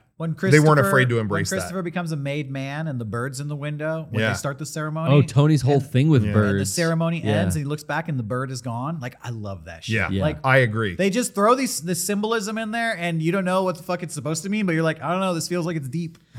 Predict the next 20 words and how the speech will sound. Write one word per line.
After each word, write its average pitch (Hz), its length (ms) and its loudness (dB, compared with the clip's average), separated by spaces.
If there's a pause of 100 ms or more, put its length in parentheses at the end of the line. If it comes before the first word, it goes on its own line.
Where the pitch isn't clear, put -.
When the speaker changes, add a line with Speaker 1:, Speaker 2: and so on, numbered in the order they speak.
Speaker 3:
You 165 140 10
see 226 180 10
Speaker 2:
Yeah. 214 100 12
Speaker 3:
his 147 100 8
dad 185 260 10
have 147 240 10
some 127 180 8
daydreams 117 520 4
like 113 140 2
that 101 140 0
too, 160 180 6
and 110 100 4
it's - 100 -2
like, 107 160 0
"Oh, 147 120 8
maybe 139 420 8
everyone 117 420 4
in 101 80 6
this 98 140 2
family 90 680 -2